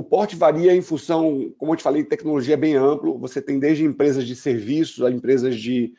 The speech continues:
de, eh, plataforma como marketplace ou de software. Ah, eu diria que, eh, a, o tamanho da, das empresas vai variar em função de,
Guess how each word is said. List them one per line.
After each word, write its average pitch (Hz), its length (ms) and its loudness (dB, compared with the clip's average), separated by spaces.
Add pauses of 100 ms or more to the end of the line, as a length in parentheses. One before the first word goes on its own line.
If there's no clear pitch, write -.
(380)
de, 117 480 0
eh, 107 120 2
plataforma 123 560 -2
como 131 160 0
marketplace 135 800 0 (120)
ou 135 120 4
de 139 100 -6
software. - 520 -2 (460)
Ah, 117 320 0
eu 131 120 0
diria 127 300 2
que, 160 380 -2
eh, 117 300 0
a, 117 200 -2
o 131 80 -8
tamanho 156 580 4
da, 131 360 6
das 113 220 -2
empresas 135 400 -2
vai 147 140 4
variar 139 380 2
em 139 80 -2
função 139 300 -8
de, 135 180 -10